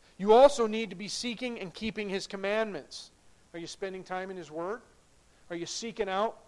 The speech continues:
what his commandments are? Well, great. When you find 'em,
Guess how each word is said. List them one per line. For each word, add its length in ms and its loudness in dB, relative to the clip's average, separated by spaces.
what 140 0
his 120 -12
commandments 480 -8
are? 220 -4
Well, 100 -12
great. 340 -2
When 120 -12
you 80 -14
find 320 -6
'em, 160 -12